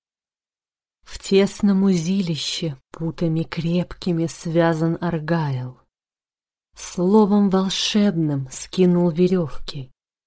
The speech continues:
Ход потаенный открылся в скале. Песнь об Аргайле.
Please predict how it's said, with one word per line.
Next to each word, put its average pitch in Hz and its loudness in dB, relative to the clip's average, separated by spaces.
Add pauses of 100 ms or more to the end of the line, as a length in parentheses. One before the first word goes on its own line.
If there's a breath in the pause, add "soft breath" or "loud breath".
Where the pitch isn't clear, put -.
(160)
Ход 202 0
потаенный 190 2
открылся 147 -6
в - -16
скале. 135 -6 (1400)
Песнь 202 2
об 180 0
Аргайле. 151 -2